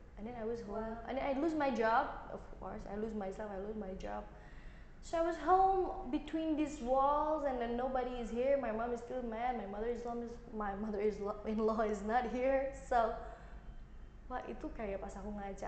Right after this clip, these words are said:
Speaker 1: lagi, kayak, I don't know who I am. And it was really heartbreaking, not
Speaker 2: Mm.
Speaker 1: knowing yourself and then what you wanna do in this world. And then someone is two four seven leaning on you.
Speaker 2: Yeah.
Speaker 1: It really, it's not an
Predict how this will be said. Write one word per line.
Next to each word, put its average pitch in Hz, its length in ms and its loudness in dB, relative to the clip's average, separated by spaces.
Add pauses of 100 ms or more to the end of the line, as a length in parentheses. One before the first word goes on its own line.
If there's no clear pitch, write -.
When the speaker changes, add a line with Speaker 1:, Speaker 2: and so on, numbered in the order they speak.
Speaker 1:
lagi, 190 320 -4
kayak, 196 160 -6
I 190 160 -6
don't 294 80 -6
know 320 160 -8
who 277 80 -2
I 185 160 -6
am. 190 220 -10 (420)
And 226 160 -8
it - 20 -8
was 247 220 -8
really 285 160 -8
heartbreaking, 254 600 -8 (340)
not 233 160 -6
Speaker 2:
Mm. 208 80 -8
Speaker 1:
knowing 226 320 -6
yourself 220 480 -10
and 202 80 -10
then 190 160 -10
what 214 160 -8
you 208 80 -8
wanna 196 320 -8
do 233 160 -4
in 214 80 -6
this 185 240 -10
world. 233 400 -4 (640)
And 202 80 -10
then 196 240 -8
someone 226 320 -4
is 214 160 -6
two 226 160 -10
four 202 80 -4
seven 226 480 -4
leaning 262 320 -4
on 277 240 -2
you. 277 160 -2 (800)
Speaker 2:
Yeah. 220 800 -8
Speaker 1:
It 202 80 -4 (160)
really, 247 560 -6
it's - 240 -12
not 220 240 -6
an 196 120 -6